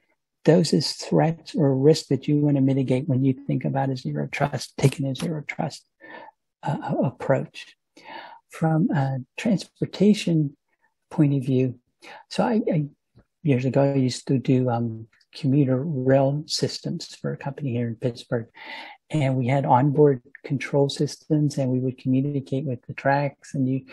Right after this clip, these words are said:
you have a, a number of different, it's more, um,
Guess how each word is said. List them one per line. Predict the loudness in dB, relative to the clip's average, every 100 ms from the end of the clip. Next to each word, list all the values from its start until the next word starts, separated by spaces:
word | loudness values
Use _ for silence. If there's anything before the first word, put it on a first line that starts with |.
| -20 -8
you | -4 -2
have | -2 -2 0
a, | -2 -2
a | -2
number | 0 2 2 2 0 -2
of | -6 2
different, | 2 4 0 0 -8 -20 -20 -20 -4
it's | -4 0 4
more, | 4 2
um, | -2 -2 -4 -6